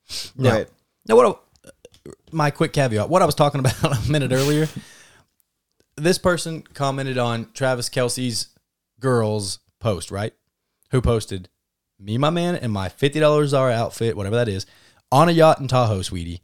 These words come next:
Speaker 2: Y'all concern is beneath me." Because somebody was talking shit to her on social media, like they always do. No one has,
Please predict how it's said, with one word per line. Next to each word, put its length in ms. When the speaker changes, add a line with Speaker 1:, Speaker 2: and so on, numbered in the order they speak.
Speaker 2:
Y'all 220
concern 420
is 80
beneath 320
me." 160
Because 280
somebody 260
was 100
talking 280
shit 220
to 120
her 60
on 80
social 260
media, 460
like 180
they 80
always 300
do. 280
No 120
one 120
has, 240